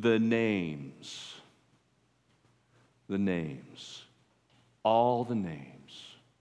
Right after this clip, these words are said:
Thousands and thousands and thousands of names. And you sit there, and the, the point of that, they will not be forgotten.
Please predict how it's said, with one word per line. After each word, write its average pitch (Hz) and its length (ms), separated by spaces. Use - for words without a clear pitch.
Thousands 107 640
and 80 180
thousands 90 760
and 78 180
thousands 73 480
of 71 120
names. - 560
And - 100
you 113 80
sit 147 360
there, 95 260
and 104 320
the, 117 260
the 120 100
point 147 300
of 120 80
that, 113 240
they 147 180
will 127 220
not 131 760
be 110 340
forgotten. 85 720